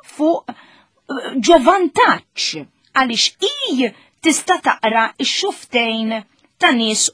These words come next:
oħra. Mentri fuq l-iskrin meta jitkun qed taqra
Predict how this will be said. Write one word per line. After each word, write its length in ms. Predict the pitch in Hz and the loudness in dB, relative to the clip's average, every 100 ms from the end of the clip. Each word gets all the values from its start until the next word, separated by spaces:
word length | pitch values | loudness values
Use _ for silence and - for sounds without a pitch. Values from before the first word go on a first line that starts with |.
| - | -6
oħra. 460 | 185 165 156 - - _ - - 226 | -8 -8 -8 -8 -10 _ -20 -6 2
Mentri 580 | 269 403 220 196 180 | 4 4 2 -2 -6
fuq 280 | 170 - 269 | -6 -4 -4
l-iskrin 680 | 202 196 - - 415 480 240 | -2 -2 -2 -2 -2 0 0
meta 220 | 214 208 | 0 0
jitkun 360 | 208 - 226 208 | -2 -2 -4 -4
qed 160 | - - | -6 -8
taqra 400 | - 185 170 | -6 -4 -6